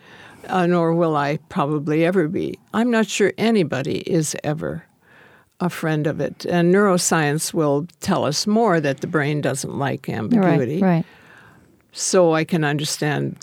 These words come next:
Speaker 1: that. But I also think it makes me more human to be able to, um,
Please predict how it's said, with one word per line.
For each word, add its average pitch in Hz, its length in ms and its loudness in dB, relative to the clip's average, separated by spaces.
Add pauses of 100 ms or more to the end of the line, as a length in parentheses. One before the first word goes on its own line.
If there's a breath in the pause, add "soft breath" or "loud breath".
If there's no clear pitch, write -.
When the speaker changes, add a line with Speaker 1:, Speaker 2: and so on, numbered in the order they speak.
(100)
Speaker 1:
that. 117 380 -2 (600 soft breath)
But 190 420 0
I 196 200 4
also 262 440 2
think 165 460 -2
it - 140 -6
makes 170 340 0
me 175 120 4
more 160 240 4
human 160 600 0 (800 soft breath)
to 185 220 6
be 185 260 6
able 190 380 6
to, 156 580 2 (100)
um, 170 320 -2